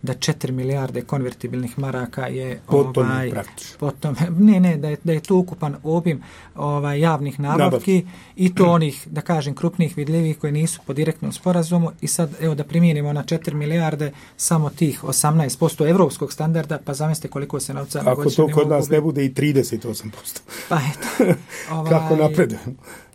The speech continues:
Speaker 1: Dakle, postoje oblasti koje je izuzetno plodno tle za eventualne koruptivne radnje. Naravno, može i biti u drugim, ali javne nabavke su okarakterisane kao oblast gdje je to najprisutnije.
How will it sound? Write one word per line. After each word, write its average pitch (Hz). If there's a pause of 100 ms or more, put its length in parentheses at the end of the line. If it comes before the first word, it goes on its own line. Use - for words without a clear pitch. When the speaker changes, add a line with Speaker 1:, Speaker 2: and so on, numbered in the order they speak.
Speaker 1:
Dakle, 160
postoje 165
oblasti 135
koje 135
je 131 (240)
izuzetno 143 (140)
plodno 147
tle 143 (100)
za 135
eventualne 135
koruptivne 131
radnje. 143
Naravno, 139
može 123
i 120
biti 127
u 117
drugim, 135
ali 135
javne 127
nabavke 123
su -
okarakterisane 127
kao 127
oblast 123
gdje 135
je 120
to 123
najprisutnije. 120